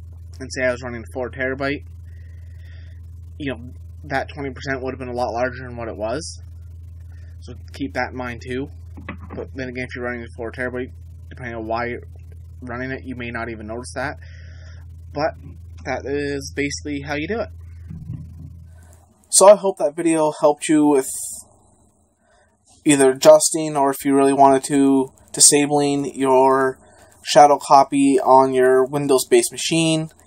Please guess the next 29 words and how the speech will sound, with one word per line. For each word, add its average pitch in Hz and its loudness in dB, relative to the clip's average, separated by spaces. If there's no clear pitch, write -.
If 185 6
you 165 2
like 147 6
this - -4
video, 147 2
don't 143 4
forget 135 0
to 131 2
hit 139 -2
the 127 2
like 139 0
button. 139 0
If - -10
you're 139 0
not 143 10
already, 143 0
hit - -6
that - 4
subscribe 143 4
button. 156 2
And 156 4
leave 156 4
a - -8
comment 160 6
in 135 -2
the 139 -6
comment 160 6
section 165 0
below, 175 6